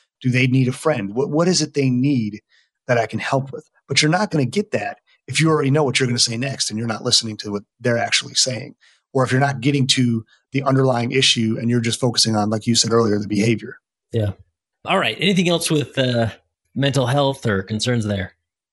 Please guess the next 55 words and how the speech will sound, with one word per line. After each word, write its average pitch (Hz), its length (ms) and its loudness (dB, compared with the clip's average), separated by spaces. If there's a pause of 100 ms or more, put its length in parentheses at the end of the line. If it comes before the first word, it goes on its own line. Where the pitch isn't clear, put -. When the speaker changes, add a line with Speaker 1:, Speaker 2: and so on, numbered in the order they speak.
(140)
Speaker 1:
You 208 40 0
know, 220 80 4
I 202 100 2
think 208 160 0
the 139 60 2
only 151 160 4
other 139 100 2
thing 139 180 2
I 123 60 2
would 120 120 2
hit 123 120 -4
with - 140 -10
that, 113 240 0
to 113 80 -6
be 110 100 0
fair, 107 360 2
is 110 520 2 (380)
what 127 100 2
about 117 180 2
the 123 60 -6
families, - 560 0 (320)
right? 104 240 2
Speaker 2:
Yeah. - 40 -18 (600)
Speaker 1:
A 120 40 0
lot 127 220 2
of 123 80 -4
times, 131 680 2 (280)
you 131 120 2
know, 127 100 6
like, 123 160 2
I 131 120 0
have 123 100 2
a - 20 0
very 117 180 0
supportive 107 320 0
wife. 98 220 -2
My 113 120 0
wife's, 117 500 0
uh, 117 300 -6
amazing. 107 440 0
I 107 60 -4
still 123 220 2
don't 113 160 2
understand 107 500 0 (480)
what 117 120 0
she 127 120 2
saw 110 240 2
in 110 100 -10
me, 139 160 -8
but 127 280 -6
I'm 113 140 -12 (160)
very 110 180 -2
grateful 123 420 0
for 117 60 -6
that. - 300 -8